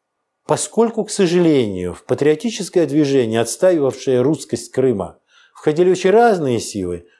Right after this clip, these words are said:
то приходится, оговорив последовательно русскую патриотическую позицию Кнырика и его соратников, оговорить одновременно и то,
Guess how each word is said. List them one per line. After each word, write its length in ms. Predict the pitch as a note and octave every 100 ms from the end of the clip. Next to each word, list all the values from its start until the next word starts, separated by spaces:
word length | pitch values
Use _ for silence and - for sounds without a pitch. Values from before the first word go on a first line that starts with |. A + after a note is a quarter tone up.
| _
то 100 | -
приходится, 1040 | F3 A3 G#3+ - B3+ G#3 F#3+ - - F2 - _ _
оговорив 720 | C3 C3 D3 E3+ G3 D#3 -
последовательно 920 | - D3 - F#3 G#3+ G#3 G#3 G#3 G3 G3
русскую 440 | G#3 D#3 - C#3
патриотическую 1000 | D#3 D3+ E3 D3+ - B3+ B3+ G#3+ - E3+
позицию 680 | F3 E3 D3 A#2+ - G#2+ - - _
Кнырика 560 | C3 D#3 D#3+ C#3 - B2
и 180 | -
его 260 | C#3 C#3+ B2+
соратников, 640 | - C#3 G2+ G2+ F2 F2 - _ _
оговорить 500 | C3 B2+ D#3 G#3 A#3+
одновременно 600 | G#3+ G#3+ A3+ A3+ A3 G#3+
и 60 | G#3
то, 460 | - A#3+ C4 C4